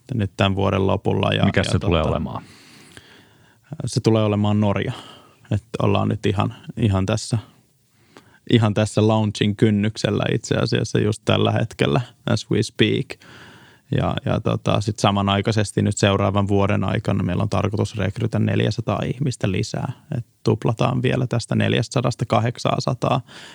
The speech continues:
Speaker 1: Et erittäin <laughs> suuri haaste tietenkin, et kun me ei rekrytä pelkkää volyymiä, vaan niitä parhaita tekijöitä. Et siihen myös rekrytointiin ja, ja tota people-puolelle tiimin rakentamista samanaikaisesti, kun kasvetaan. Ja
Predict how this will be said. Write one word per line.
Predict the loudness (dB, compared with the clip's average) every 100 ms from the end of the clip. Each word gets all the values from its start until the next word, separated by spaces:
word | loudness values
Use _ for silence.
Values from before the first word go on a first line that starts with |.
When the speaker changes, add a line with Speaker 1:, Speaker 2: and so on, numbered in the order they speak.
| -2
Speaker 1:
Et | -2 -2 -12 -16 -20 -6 -2 2
erittäin | 2 0 2 4 4 2 0
<laughs> | 0
suuri | 0 0 2
haaste | 2 2 0 -2 -2
tietenkin, | 2 2 2 0 0
et | -2 -2
kun | -2
me | 0
ei | 2
rekrytä | 2 0 0 -2 -4 -2
pelkkää | -2 0 0 2
volyymiä, | 2 2 0 0 -2 -2
vaan | 0 0 -2 -6
niitä | -4 -2
parhaita | 0 0 0 0 -2
tekijöitä. | -2 -2 0 -2 -2 -4 -4
Et | -4 -6 -20 -20 -20 -18
siihen | 0 2 2 0
myös | 0 -2 -6 _ -6
rekrytointiin | 0 0 0 -2 0 0 0 0 0
ja, | 0 0 -2
ja | -4 -2
tota | -2 0
people-puolelle | 2 2 2 0 0 0 2 0 2
tiimin | 2 2 2
rakentamista | 0 0 0 0 0 0 -2
samanaikaisesti, | 0 0 0 0 0 -2 -2 -4
kun | -6 -2
kasvetaan. | 0 0 -2 -2 0
Ja | 0